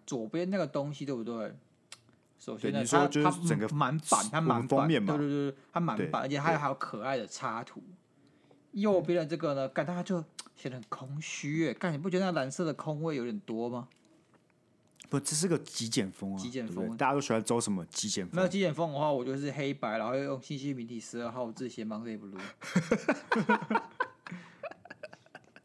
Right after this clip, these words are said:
Speaker 1: <laughs>
Speaker 2: 所以看起来目前现在这个我们封面贴纸，大家是觉得蛮喜欢的啦。
Speaker 1: 对，对。
Speaker 2: 然后于是下一个我又 po 了一个残酷的选择。
Speaker 1: 干，这个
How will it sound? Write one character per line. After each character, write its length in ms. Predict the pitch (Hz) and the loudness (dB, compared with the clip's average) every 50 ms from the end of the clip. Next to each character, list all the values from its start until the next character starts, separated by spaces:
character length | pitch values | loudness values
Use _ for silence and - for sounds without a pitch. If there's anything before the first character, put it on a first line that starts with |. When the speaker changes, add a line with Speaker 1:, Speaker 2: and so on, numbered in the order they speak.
| _ _ - - - _ - | _ _ -20 -20 -20 _ -4
Speaker 1:
<laughs> 100 | - - - - - - - - - - - - - _ | -4 -4 -4 -4 -10 -10 -10 -12 -12 -14 -16 -18 -20 _
Speaker 2:
所 140 | - - 156 | 0 0 0
以 20 | |
看 200 | 151 - 175 151 | 4 4 4 4
起 80 | 123 123 | 4 4
来 80 | - 117 | 2 2
目 100 | 135 127 | 2 0
前 180 | - 113 101 | 0 0 -2
现 240 | 98 - 113 107 98 | 0 2 2 2 2
在 160 | 92 107 98 90 | 0 0 0 0
这 100 | 98 101 | 0 -2
个 160 | 95 90 - - - - - - _ - _ _ - | -2 -4 -6 -10 -20 -20 -20 -20 _ -20 _ _ -6
我 80 | - | -2
们 140 | 101 101 98 | -2 -2 0
封 180 | - 123 123 127 | 2 2 2 4
面 140 | 131 117 107 | 4 2 2
贴 180 | - 113 107 | 2 0 0
纸， 140 | 101 - 87 | 0 -2 -4
大 200 | 82 104 98 95 | -4 -2 0 0
家 60 | 98 | -2
是 340 | 95 - 104 98 92 90 92 - _ _ _ _ - _ _ - - - _ _ _ _ _ - | -2 -4 -6 -6 -6 -8 -10 -14 _ _ _ _ -20 _ _ -20 -20 -20 _ _ _ _ _ -6
觉 160 | - 107 101 | -2 0 0
得 80 | 101 98 | 2 2
蛮 200 | 98 90 95 104 | 0 0 0 -2
喜 200 | - - 95 - | -2 -4 -6 -8
欢 180 | - 90 - | -8 -6 -6
的 160 | 95 85 - | -4 -6 -6
啦。 100 | - - - | -10 -12 -16
Speaker 1:
对， 100 | - - | -18 -18
对。 40 | - - _ _ _ _ _ _ _ _ - _ _ _ _ _ _ _ _ _ _ _ _ _ - - _ _ - - - - | -20 -20 _ _ _ _ _ _ _ _ -20 _ _ _ _ _ _ _ _ _ _ _ _ _ -20 -20 _ _ -20 -20 -14 -4
Speaker 2:
然 120 | - 117 117 | 0 0 2
后 80 | 127 | 2
于 80 | 135 127 | 2 2
是 160 | - - 135 | 2 2 2
下 220 | 117 - 139 127 | 2 4 4 4
一 40 | 127 | 2
个 140 | - 107 98 | 2 0 0
我 100 | 95 101 | 0 0
又 80 | 107 101 | 0 0
po 140 | - 110 | 0 -2
了 40 | 104 | -2
一 40 | 101 | -2
个 200 | 82 98 92 90 | -2 -4 -4 -4
残 240 | 90 - - 104 98 | -6 -4 -4 -4 -4
酷 220 | 95 - 113 104 | -4 -4 -4 -4
的 60 | 101 | -4
选 160 | 95 - - - | -4 -6 -6 -4
择。 60 | 117 | -4
Speaker 1:
干， 140 | 110 107 104 | -4 -4 -4
这 100 | - 139 | -6 -4
个 340 | 127 131 120 117 113 110 107 | -4 -2 -2 -2 -2 -4 -6